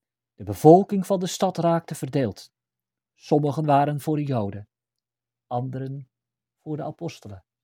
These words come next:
Waar staan wij? Bij de Joden? Daarbij wordt hier niet bedoeld het hele Joodse volk, maar, maar, maar degenen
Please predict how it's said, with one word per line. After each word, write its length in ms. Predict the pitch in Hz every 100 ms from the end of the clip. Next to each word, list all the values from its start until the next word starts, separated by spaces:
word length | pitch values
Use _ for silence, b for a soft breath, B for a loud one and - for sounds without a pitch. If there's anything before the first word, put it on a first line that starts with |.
| _ _ _ _ _ _ _ _ _ _ -
Waar 140 | 127
staan 220 | - 127
wij? 340 | 143 123 90 _ _ _ _ _ _ _ _ _ _ _ _ _ -
Bij 120 | 107
de 80 | 107
Joden? 540 | 117 131 143 156 156 _ _ _ _ _ _ _ _
Daarbij 320 | - 107 113
wordt 160 | 110 107
hier 80 | 120
niet 140 | 117
bedoeld 540 | 120 120 113 107 - _ _ _ _ _ _
het 100 | -
hele 220 | 120 120 120
Joodse 320 | 117 110 107
volk, 500 | - 127 143 _ _ _ _
maar, 160 | 120 139
maar, 180 | 131
maar 100 | 135
degenen 640 | 127 123 139 139 123 120